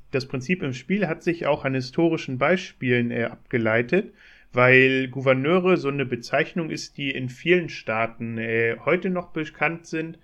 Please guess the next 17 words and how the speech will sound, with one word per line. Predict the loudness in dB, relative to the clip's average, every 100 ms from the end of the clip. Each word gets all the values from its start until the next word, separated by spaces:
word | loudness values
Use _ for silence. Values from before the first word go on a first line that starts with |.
| _ -8
oder | 0 0 2
auch | 0 -2
in | -6 -2
der | -2
historischen | -4 -6 -4 -4 -4 -8
Entwicklung | -4 -6 -4 -6 -6
schon | -8
aufgetaucht | -2 -2 -2 -8 -6 -8 -8 -12
sind. | -8 -8 -10 -20 _ _
Die |
bekanntesten | -6 0 0 0 -4 -6 -6
sind | -2
wahrscheinlich | -2 0 2 2 2 -6
die | -10
Vorbilder, | -6 0 0 2 2 4 4
die | 2 -2 -2
man, | 0 0 -2